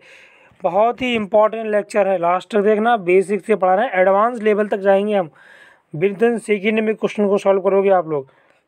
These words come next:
उदाहरण दे रखा है, उदाहरण व्यंजक एक्स स्क्वायर प्लस फ़ाइव एक्स प्लस थ्री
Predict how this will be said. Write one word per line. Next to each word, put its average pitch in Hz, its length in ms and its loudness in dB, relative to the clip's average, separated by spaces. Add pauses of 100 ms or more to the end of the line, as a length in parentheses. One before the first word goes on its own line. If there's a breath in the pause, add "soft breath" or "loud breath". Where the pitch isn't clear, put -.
(200)
उदाहरण 190 420 -2
दे 202 80 2
रखा 196 220 -2
है, 196 60 2
उदाहरण 185 280 0
व्यंजक 185 520 -2
एक्स 185 220 -2
स्क्वायर 180 260 -2
प्लस 175 200 0
फ़ाइव 175 220 2
एक्स 180 160 0
प्लस 175 160 0
थ्री 190 320 0